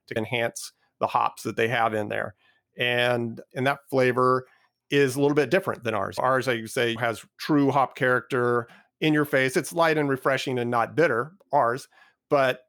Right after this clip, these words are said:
you know, theirs has a little smoother, more drink-like flavor because of the natural flavors, at least in my, uh, assessment. And one of the things, so we th-, so we thought we need to expand a little bit too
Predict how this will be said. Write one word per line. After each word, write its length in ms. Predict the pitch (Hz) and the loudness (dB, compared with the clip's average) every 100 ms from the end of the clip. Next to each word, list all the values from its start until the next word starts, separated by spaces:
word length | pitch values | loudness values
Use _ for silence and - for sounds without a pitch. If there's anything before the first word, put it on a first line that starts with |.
| - | -4
you 100 | 143 | 0
know, 140 | 131 | 2
theirs 240 | 127 147 143 | 2 0 2
has 220 | 147 131 | 0 2
a 40 | |
little 220 | 135 135 | 0 0
smoother, 420 | 127 - 139 127 127 | 0 -2 0 2 2
more 220 | 123 113 | 2 2
drink-like 560 | 117 143 143 120 113 | 0 -2 0 -2 -2
flavor 320 | - 120 113 113 | -2 -2 0 -2
because 300 | 110 117 107 | -2 -2 -2
of 80 | |
the 80 | 107 | 0
natural 280 | 110 107 110 | 0 0 -4
flavors, 400 | - 101 98 98 | -6 -4 -4 -6
at 60 | 110 | -6
least 180 | 107 | -6
in 80 | 113 151 | -6 -4
my, 400 | 120 113 110 107 - - | 0 0 0 -2 -6 -10
uh, 100 | - | -4
assessment. 580 | 123 - 123 - 104 107 _ _ - - - | -4 0 -2 -2 -8 -8 _ _ -20 -20 -6
And 160 | 143 135 | -4 -2
one 220 | 156 220 | 0 0
of 40 | |
the 60 | 190 | 0
things, 260 | 170 131 127 147 | -2 -4 -6 -8
so 120 | - | -4
we 100 | 147 | -2
th-, 220 | 165 147 - | 0 -2 -2
so 80 | 156 | -4
we 60 | |
thought 260 | 143 151 135 | 0 0 0
we 140 | 165 | 2
need 220 | 196 175 135 | 2 2 0
to 360 | 147 135 131 127 _ _ | 0 2 0 -4 _ _
expand 480 | - - - 143 147 | -12 -8 -2 2 4
a 40 | |
little 260 | 131 131 123 | 4 2 2
bit 260 | 123 123 - | 2 0 0
too 480 | 147 123 113 110 | -2 0 0 -4